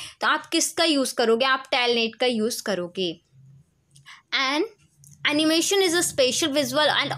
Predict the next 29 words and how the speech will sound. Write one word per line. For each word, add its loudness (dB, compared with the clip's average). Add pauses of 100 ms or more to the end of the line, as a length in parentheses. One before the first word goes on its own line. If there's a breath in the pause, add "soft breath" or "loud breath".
audio 2
effect -2
applied -2
in -4
PowerPoint 0
to 0
text -4
or 0 (100)
content। -6 (320 loud breath)
So 0
एनिमेशन 0
क्या 0
होता 0
है? 2
एक -4
विजुअल, 0 (260 loud breath)
हम 0
उसको 0
देख 0
सकते -2
हैं, 2
उसको -2
सुन 2
सकते -2
हैं, 0
हम 0
उसको -2 (320 loud breath)
as -2
a 2